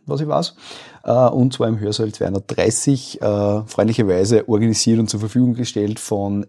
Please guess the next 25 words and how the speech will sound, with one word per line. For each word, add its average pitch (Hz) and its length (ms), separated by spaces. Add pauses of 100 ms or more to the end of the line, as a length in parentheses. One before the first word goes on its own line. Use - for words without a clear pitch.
ELSA 110 340
beziehungsweise 107 760
L 101 160
L 104 120
P 95 380 (140)
Salzburg, - 760 (540)
äh, 113 240
mit 113 180
denen 107 180
wir 117 200
schon 107 480
vor 117 400 (240)
der 120 100
Seuche, 123 580
wie 135 60
man 135 140
so 127 140
sagt, - 520 (220)
damals 131 640 (480)
V 101 240
C, 120 360
also 104 160
vor 117 180
Corona, 123 480 (140)
ähm, 117 760